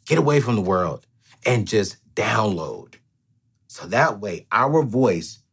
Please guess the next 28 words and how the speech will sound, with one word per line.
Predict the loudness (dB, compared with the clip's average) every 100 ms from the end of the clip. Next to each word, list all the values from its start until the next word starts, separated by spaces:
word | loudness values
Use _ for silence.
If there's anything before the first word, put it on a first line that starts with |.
| _ _ -8
besides | -6 0 0 2 0
God's | 0 0 0 -4
voice, | -4 -4 -6 -12
stays | -10 -4 -4 -4 -8
the |
strongest. | -8 -6 -6 -8 -14 -16 _ _ -20 -20 -4
Now, | -2 2
if | 0 2
you're | -2
single, | 0 0 2 2 -2 -8 _ -20 _ _ 0
um, | 0 0 -2 -8 -14 _
here's | 2 4 4
something | 0 0
I | 2
really | 2 2
want | 2 2 0
you | -2
to, | -2 -4
to | -4 -6
really | -4 -4
focus | -2 -4 -4
on, | -6 -6
because | -2 -2 -4 _ _ -6
I'm | -2 0 4
really | 4 4
feeling | 2 0 0
this | -2
calling | -2 2 2 2 -4